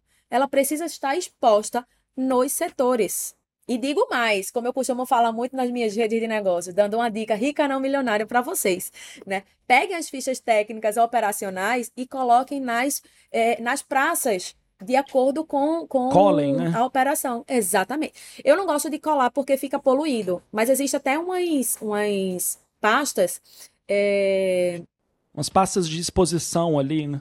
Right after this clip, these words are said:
Speaker 1: Isso, umas pastas de gestão à vista mesmo, tá? Que inclusive tem diversas na, na internet, e aí é onde a gente coloca em cada pastinha, a gente fixa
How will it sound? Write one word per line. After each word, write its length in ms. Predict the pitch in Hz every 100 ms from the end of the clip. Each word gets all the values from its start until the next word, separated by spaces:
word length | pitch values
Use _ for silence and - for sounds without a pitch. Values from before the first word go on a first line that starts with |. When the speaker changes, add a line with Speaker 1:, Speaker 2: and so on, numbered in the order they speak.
| -
Speaker 1:
Isso, 480 | 262 277 285 240 202 - _
umas 220 | 294 370
pastas 360 | - 294 294 302
de 160 | 311 277
gestão 340 | 302 - 294
à 80 | 320
vista 320 | 262 269 311
mesmo, 420 | 262 214 202 170 - _ _
tá? 180 | 202 233 294 - _
Que 80 | 262
inclusive 360 | 269 262 262
tem 160 | 240 262
diversas 520 | 254 226 220 302 254
na, 160 | 220 226
na 200 | 233 220
internet, 800 | 220 208 202 185 202 - 220 - _ -
e 120 | 226
aí 160 | 226 226
é 60 |
onde 180 | 233 233
a 60 | 226
gente 220 | 226 240
coloca 480 | - 226 202 202 220
em 80 |
cada 260 | 220 220 254
pastinha, 380 | 247 240 214 196
a 20 |
gente 180 | 208 208
fixa 400 | - 277 -